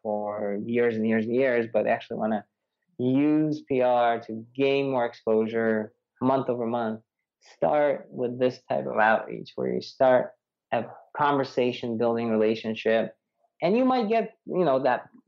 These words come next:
that story in a month or maybe in three weeks or two weeks, but, you know, don't start off with the pitch of the, "Hey, here's the description of what we do. Can you cover us?"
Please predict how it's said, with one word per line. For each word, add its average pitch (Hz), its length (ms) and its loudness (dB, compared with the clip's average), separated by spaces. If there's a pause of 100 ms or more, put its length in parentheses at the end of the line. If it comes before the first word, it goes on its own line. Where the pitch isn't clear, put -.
(140)
that 123 320 -2
story 127 680 0
in 113 100 -6
a 113 60 0
month 147 440 -2
or 117 220 -4
maybe 135 340 0
in 120 160 -2
three 131 280 0
weeks 139 280 0
or - 60 2
two 160 260 0
weeks, 123 480 0
but, 113 280 0 (840)
you 110 80 -2
know, 110 260 -2
don't 147 240 2
start 131 300 0
off 117 340 0
with 127 120 -6
the 107 80 -2
pitch 113 420 -2
of 104 140 -8
the, 101 120 0
"Hey, 139 320 2
here's 127 280 0
the 117 100 -2
description 117 580 -4
of 113 60 0
what 110 160 0
we 110 80 4
do. 113 240 0
Can 107 180 -6
you 104 100 -4
cover 110 380 0
us?" 95 320 -2